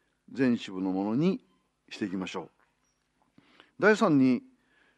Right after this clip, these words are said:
国政選挙並みの臨戦態勢を確立することです。特別機関というのは、限られた期間に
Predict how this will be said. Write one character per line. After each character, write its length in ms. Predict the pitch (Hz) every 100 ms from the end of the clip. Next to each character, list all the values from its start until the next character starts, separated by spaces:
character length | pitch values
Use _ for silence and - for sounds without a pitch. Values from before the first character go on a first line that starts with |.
| _ -
国 180 | 190 185
政 340 | - 240 247
選 220 | 233 233
挙 160 | 226 226
並 160 | 208 202
み 60 |
の 100 | 190
臨 220 | 175 185
戦 200 | 180 185
態 200 | 175 165
勢 160 | - 104
を 220 | 104 104
確 340 | - 127 120 107
立 160 | 98
す 80 | 104
る 80 | 85
こ 100 | 82
と 140 | 64
で 80 | 67
す。 180 | - _ _ _ _ _ _ _ _ _ _ _ _
特 220 | 160 160
別 220 | 220 214 -
機 20 |
関 220 | 214 160
と 60 | 135
い 40 |
う 80 | 131
の 140 | 123
は、 320 | 120 107 87 - _ _ _ _ _ _ -
限 320 | - 190 240
ら 140 | 240 233
れ 140 | 185
た 120 | 139
期 140 | - -
間 300 | 151 135 143
に 200 | 175